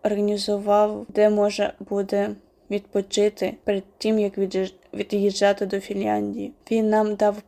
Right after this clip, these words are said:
поради, без яких ми не могли б виїхати. Це, що я все розказала, це дуже для мене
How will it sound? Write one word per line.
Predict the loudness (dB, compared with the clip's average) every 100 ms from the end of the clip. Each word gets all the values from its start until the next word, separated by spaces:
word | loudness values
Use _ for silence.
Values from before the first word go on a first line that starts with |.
| _
поради, | 0 4 4 4 -2 -6 0
без | 0 0 -6 -16 _
яких | -4 -2 -2 0
ми | 2 4
не | 4
могли | 2 2 4 4 2 -4 -8
б |
виїхати. | -4 2 2 0 -4 -8 -8 -12
Це, | -6 -4 -4
що | -6 -8 -4
я | -2 -2 -4
все | -6 -4
розказала, | -4 -6 -12 -4 -4
це | -4 -8
дуже | -4 -2 -2 -6
для | -8 -6
мене | -4 -2 -4 -6